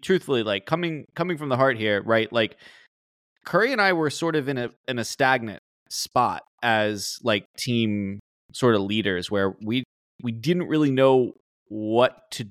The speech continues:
do to, you know, pl-, we, I feel like we had plateaued as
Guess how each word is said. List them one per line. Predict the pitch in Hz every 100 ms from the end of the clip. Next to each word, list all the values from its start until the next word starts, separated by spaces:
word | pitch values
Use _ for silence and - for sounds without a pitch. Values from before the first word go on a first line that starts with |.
| _
do | - 117 117 117 113
to, | - - 110 107 104 98 - - - _ _ _ _ 107
you | 127
know, | 113 95 -
pl-, | 143 143
we, | 139 190
I | 156
feel | - 214
like | -
we | 170
had | 160 156 135 117 -
plateaued | 139 117 - 110 117 143 165 160 _ _ _ _
as | - 123 -